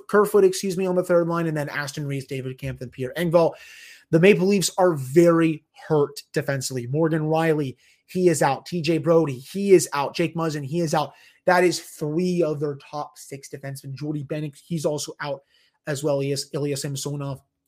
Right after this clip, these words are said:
um, he is out still. I wanna see who played tonight. So Matt Murray got the start tonight. I would expect um, Eric Kallgren to get the start against the Penguins on Saturday.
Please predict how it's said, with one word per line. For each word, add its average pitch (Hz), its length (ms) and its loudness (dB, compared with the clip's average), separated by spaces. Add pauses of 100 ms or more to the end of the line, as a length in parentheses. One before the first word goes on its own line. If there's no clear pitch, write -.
(840)
um, 135 300 -6 (320)
he 151 260 -4
is 143 220 -4
out 143 200 -4
still. 143 220 -4
I 139 160 -6
wanna 156 160 -10
see 165 160 -10
who 147 80 -6
played 143 180 -4
tonight. 139 220 -4 (200)
So 160 200 2
Matt 175 380 -2
Murray 165 280 2
got 156 240 -2
the 160 80 -6
start 151 220 -2
tonight. 151 340 -10
I 156 140 -6
would 151 140 -2
expect - 720 -4 (360)
um, 147 220 -2
Eric 151 220 0
Kallgren 156 680 2
to 135 60 -8
get 135 180 -8
the 139 60 -8
start 131 400 -8 (400)
against 139 280 -6
the - 80 -12
Penguins 127 360 -12
on 117 120 -14
Saturday. 160 560 0